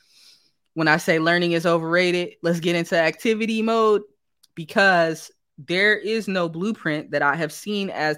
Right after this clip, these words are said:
to date to show me how to do this. And when I say show me how to do this, I'm not talking about running a mobile food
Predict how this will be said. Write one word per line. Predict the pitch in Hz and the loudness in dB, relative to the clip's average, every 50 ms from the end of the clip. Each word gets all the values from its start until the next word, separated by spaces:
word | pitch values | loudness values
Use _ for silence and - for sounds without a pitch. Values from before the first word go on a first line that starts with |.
| - - | -6 -6
to | - 196 | -4 -2
date | 180 170 143 143 170 - - - - - _ _ _ _ _ _ _ _ _ _ _ _ _ _ - | 0 2 2 0 0 -4 -8 -16 -18 -18 _ _ _ _ _ _ _ _ _ _ _ _ _ _ -12
to | - - 202 | -4 -4 -4
show | - - - 214 202 202 | -2 0 2 2 2 2
me | 202 185 175 | 2 0 0
how | 170 185 175 165 160 | 2 2 2 2 2
to | - 156 | -2 -10
do | 143 147 143 - | -8 -8 -8 -8
this. | - - - - - - - - _ _ _ _ _ _ _ _ _ _ _ _ _ _ _ _ _ _ _ - | -10 -16 -20 -20 -20 -20 -20 -20 _ _ _ _ _ _ _ _ _ _ _ _ _ _ _ _ _ _ _ -6
And | 160 160 | -4 0
when | 170 170 | 2 2
I | 170 170 | 2 2
say | 170 - 202 185 175 165 160 156 | 2 2 2 2 4 2 0 -2
show | 151 - - 180 | -2 -2 -2 0
me | 175 175 | 0 0
how | 185 160 | 0 0
to | 156 151 | 0 0
do | 147 185 175 | -4 -2 -2
this, | 160 156 - | -2 -2 -2
I'm | 170 165 | 0 0
not | 165 165 160 | 2 0 2
talking | - 196 170 - 160 | 0 -2 0 0 0
about | 156 147 147 143 131 139 139 | 0 2 2 0 0 -4 -4
running | 151 156 156 151 147 | -2 -2 -2 -2 -2
a | 143 143 | -4 -2
mobile | 147 147 147 147 | -2 -2 -2 -4
food | 139 - - 190 190 190 175 | -6 -6 -10 -8 -8 -8 -10